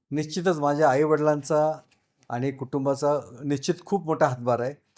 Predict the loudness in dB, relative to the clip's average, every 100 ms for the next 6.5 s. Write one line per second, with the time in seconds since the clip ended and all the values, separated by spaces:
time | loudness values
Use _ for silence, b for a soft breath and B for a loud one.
0 | b -10 0 0 0 -2 4 6 6 4
1 | 2 0 -2 -4 -4 -4 -4 0 0 2
2 | 2 2 0 -2 -6 -8 _ _ _ b
3 | b b b -2 0 0 0 4 4 4
4 | 0 -4 -6 -6 0 0 0 -6 -6 -6
5 | -6 -8 -4 -2 -2 -6 -8 -8 -8 -6
6 | -4 -4 -8 -10